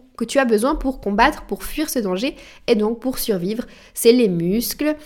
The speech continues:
c'est, euh, le cœur, du coup, et cetera. Et la digestion,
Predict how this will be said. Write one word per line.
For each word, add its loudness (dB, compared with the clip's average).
c'est, -2
euh, -2
le 6
cœur, -2
du -12
coup, -6
et -4
cetera. -4
Et 0
la -2
digestion, -6